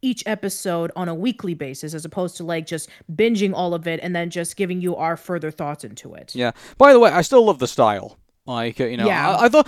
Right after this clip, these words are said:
Speaker 2: I thought I'd get bored of the style at some point, but no, like, you know, it's, it's, every time they seem to keep, like, they seem to keep, like, you know, upping the ante every time. You know, like, and, uh, I, I love how, like, they do, like, the whole, like, you know, all the scenes where, like, they're doing, like, with the skates,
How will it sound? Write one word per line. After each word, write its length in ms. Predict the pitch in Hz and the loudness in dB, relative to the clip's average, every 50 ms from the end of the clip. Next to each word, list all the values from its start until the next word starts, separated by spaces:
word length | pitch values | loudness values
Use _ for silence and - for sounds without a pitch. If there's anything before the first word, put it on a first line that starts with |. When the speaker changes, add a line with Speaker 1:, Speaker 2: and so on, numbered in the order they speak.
| 233 - | 2 2
Speaker 2:
I 120 | 214 269 | 4 4
thought 160 | 320 370 392 | 6 6 6
I'd 80 | 427 392 | 6 6
get 160 | 320 220 - | 6 4 4
bored 260 | - 156 160 220 269 | 4 6 8 8 8
of 60 | 220 143 | 6 4
the 100 | 127 - | 2 2
style 320 | - 147 117 113 113 113 | 2 2 2 2 0 -2
at 60 | 107 | -2
some 220 | - 131 120 107 98 | -2 -2 -2 -2 -2
point, 260 | 117 110 107 107 104 | -2 -2 -2 -2 -4
but 120 | 123 143 | -4 -2
no, 360 | 160 180 254 277 160 131 123 | 4 6 6 6 6 6 4
like, 180 | 123 127 127 - | 2 0 0 0
you 80 | 190 156 | -2 0
know, 100 | 127 127 | 0 0
it's, 200 | 131 135 127 143 | 0 0 -2 -2
it's, 280 | 139 147 151 160 160 | -2 -2 -2 -2 -4
every 180 | 185 208 226 240 | -2 -4 0 0
time 160 | 269 254 233 | 0 0 0
they 40 | 208 | -2
seem 160 | - 220 196 | -4 -4 -4
to 140 | 175 190 180 | -4 -4 -4
keep, 240 | - 202 185 160 151 | -2 -2 -2 0 0
like, 220 | 160 151 143 135 | 0 0 0 -2
they 60 | 127 | -4
seem 120 | 135 208 240 | -6 -6 -4
to 40 | |
keep, 120 | 233 277 254 | 0 2 2
like, 180 | 196 156 - | 2 2 0
you 120 | 147 143 139 | -2 -4 -4
know, 80 | - | -2
upping 260 | 147 160 - 170 151 131 | -4 -2 0 -2 -2 0
the 100 | 123 113 | -2 -2
ante 340 | 113 151 165 - 120 104 | -2 -2 -4 -4 -6 -8
every 200 | 95 98 98 107 | -8 -8 -8 -10
time. 320 | - - 113 101 104 107 - _ _ _ _ _ _ _ _ _ | -8 -6 -6 -6 -6 -10 -14 _ _ _ _ _ _ _ _ _
You 80 | - 107 | -10 -8
know, 160 | 107 107 104 | -6 -6 -6
like, 320 | 101 101 104 104 104 - 113 | -6 -6 -6 -6 -6 -6 -6
and, 260 | 110 110 107 104 120 | -6 -6 -6 -4 -2
uh, 80 | 117 - - - 208 | -2 -2 -4 -8 -6
I, 220 | - - - - | -4 0 6 6
I 20 | 214 | 8
love 200 | 220 233 262 277 | 10 10 10 10
how, 140 | 277 262 254 | 8 6 6
like, 160 | 240 220 202 | 6 6 6
they 100 | 185 196 | 4 2
do, 140 | 185 196 202 | 4 4 6
like, 160 | 190 190 170 | 4 4 4
the 100 | 175 165 | 4 4
whole, 140 | 175 185 180 | 6 6 6
like, 160 | 175 165 156 | 6 4 4
you 60 | 190 | 2
know, 140 | 208 226 233 | 4 4 6
all 140 | 220 208 196 | 6 6 4
the 60 | 175 | 2
scenes 260 | - - 170 175 165 | 2 2 2 2 2
where, 120 | 151 160 151 | 0 0 2
like, 220 | 151 156 151 143 | 2 2 2 2
they're 100 | 139 151 151 | 0 0 0
doing, 80 | 147 | 0
like, 160 | 143 139 127 | 0 -2 -2
with 140 | 139 135 123 | -2 -4 -4
the 40 | 123 | -4
skates, 500 | - - - 117 110 120 135 - - - | -6 -4 -2 -2 0 -2 -2 -4 -8 -10